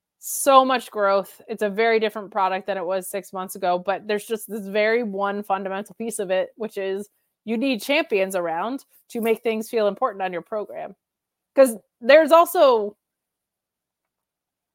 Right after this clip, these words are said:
no clarity around your divisions then. There's no pure division. The pure division is Josh Woods when he's around. Like, I don't know what to tell you. So, um, it, it needs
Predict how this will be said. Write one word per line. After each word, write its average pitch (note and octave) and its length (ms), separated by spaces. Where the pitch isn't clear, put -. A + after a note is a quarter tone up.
no B3+ 180
clarity B3 340
around G#3+ 220
your G3+ 120
divisions F3 680
then. C#3 340
There's C#4 240
no D4+ 260
pure A3 280
division. E3+ 560
The G3 100
pure D4 260
division C4 460
is G#3 320
Josh G#3+ 320
Woods G#3 300
when F#3 160
he's F#3+ 260
around. D#3+ 400
Like, - 160
I F#3+ 80
don't F3+ 140
know E3+ 80
what D#3 120
to - 120
tell - 180
you. - 160
So, - 300
um, E3+ 520
it, G#3+ 240
it A3 140
needs G#3+ 960